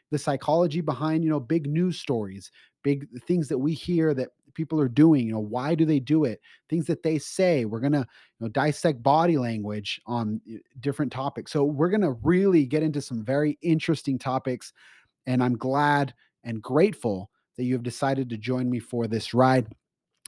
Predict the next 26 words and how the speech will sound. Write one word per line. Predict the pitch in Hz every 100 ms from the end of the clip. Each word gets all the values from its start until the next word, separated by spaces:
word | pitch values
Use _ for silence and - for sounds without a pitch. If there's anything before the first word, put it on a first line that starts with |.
| -
So | 180
with | 175
that | 220
being | 214 196
said, | 208 185
guys, | 175 165
I |
didn't | 180 202
wanna | 185
make | 180 175
this | 170 -
first | 170 160 -
episode | 135 - 143
too | - 151
long, | 135 135
just | 143 143
kind | 170 151
of | 123
give | 143
you | 147
guys | 139 120
a |
brief | 113 139 139 - - - _
introduction | 151 160 - 135 135 143 - 139 127 - - _ -
into | 139 127 160
myself. | 151 127 127 - 135